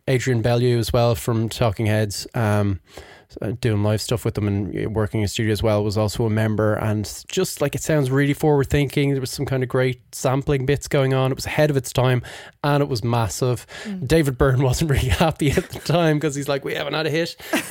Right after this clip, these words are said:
Speaker 1: He didn't say anything about it. Like, there's, um, Chris France in his, in his new book, um, Remain in Love. I think he talks about how when they got the news that it, like, gone to number one, they were in a taxi with David Byrne
Speaker 2: Mm.
Speaker 1: and he just, like, looked out the window <laughs>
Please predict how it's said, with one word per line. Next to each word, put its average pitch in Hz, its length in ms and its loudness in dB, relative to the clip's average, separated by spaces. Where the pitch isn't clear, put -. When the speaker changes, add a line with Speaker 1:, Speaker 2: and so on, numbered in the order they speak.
Speaker 1:
He 165 80 0
didn't 156 220 0
say 156 180 2
anything 151 360 2
about 131 260 4
it. 131 220 0
Like, 131 300 0
there's, 131 340 2
um, 120 260 0
Chris - 240 -2
France 127 400 0
in 127 80 0
his, 120 280 -4
in 127 200 -2
his 117 180 -2
new 127 160 0
book, 123 460 -2
um, 123 360 0
Remain 123 340 0
in 123 220 0
Love. 143 440 0
I - 520 -20
think 131 140 -2
he - 160 -12
talks 120 360 -2
about 110 240 0
how 107 380 0
when 117 160 -2
they 117 80 0
got 120 160 0
the 113 80 -2
news 110 300 -2
that 113 120 -2
it, 113 140 -2
like, 110 180 -2
gone 110 220 0
to 117 120 -6
number 107 300 0
one, 107 340 -2
they 110 120 0
were 107 80 0
in 104 80 0
a 104 40 -2
taxi 113 440 -2
with 110 80 -4
David 107 280 -2
Byrne 110 300 0
Speaker 2:
Mm. 180 160 -8
Speaker 1:
and 180 140 -8
he 120 80 -2
just, 110 200 -6
like, 104 160 -4
looked 95 280 -6
out 98 100 -4
the 120 80 -8
window 120 300 0
<laughs> - 100 4